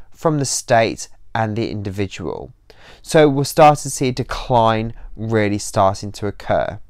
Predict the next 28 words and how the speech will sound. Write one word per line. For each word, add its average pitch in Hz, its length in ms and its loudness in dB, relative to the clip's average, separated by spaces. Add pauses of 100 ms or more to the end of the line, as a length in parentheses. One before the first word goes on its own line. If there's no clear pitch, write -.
(1300)
Now, 165 400 6 (960)
as 190 200 6
linking 196 260 2
into 160 180 0
my 147 100 4
previous 175 500 2
point 87 380 -6
here, 67 200 -8
now 113 200 0
religious 156 420 2
participation, 139 880 2
church - 340 2
attendance 107 480 -4
and, 95 160 -6 (140)
attendance 104 640 -4 (320)
and 120 200 0
membership 135 540 0
in 107 80 -4
the 104 80 -2
U 104 160 0
K 78 480 2 (360)
really 156 440 6
is 165 100 -2
a 151 60 2
good 143 300 4
signifier 107 920 2
as 107 220 -4
to 110 240 -2